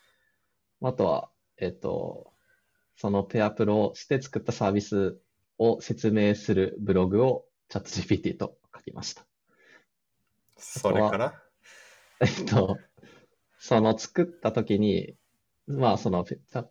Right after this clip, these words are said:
Speaker 1: トジーピーティーとペアプロしてて会話が残ってるので、まあ、その会話傾向を調べたのと、まあ、あとはその会話データを、えっと、カテゴライズして分析するみたいなのも、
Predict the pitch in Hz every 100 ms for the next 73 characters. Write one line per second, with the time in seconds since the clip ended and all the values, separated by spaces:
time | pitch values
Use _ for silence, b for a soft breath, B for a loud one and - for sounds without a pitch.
0 | - 120 123 123 131 127 175 98 95 101
1 | 101 - - 101 92 - 110 107 107 107
2 | 104 104 107 - - - - 113 98 -
3 | _ _ _ _ 117 110 120 117 123 117
4 | 117 127 110 - 80 85 85 _ _ _
5 | _ _ - - 85 - - - - _
6 | _ _ - 139 151 190 127 - - _
7 | _ 135 135 90 85 - 110 104 - 113
8 | 104 104 104 107 107 - - 110 104 110
9 | 120 143 - - _ _ _ _ _ _
10 | _ _ _ _ _ _ _ - - -
11 | - 50 - - - _ _ _ _ -
12 | 123 107 208 98 98 95 - 156 151 -
13 | 104 92 104 - - 95 92 101 110 123
14 | 147 135 -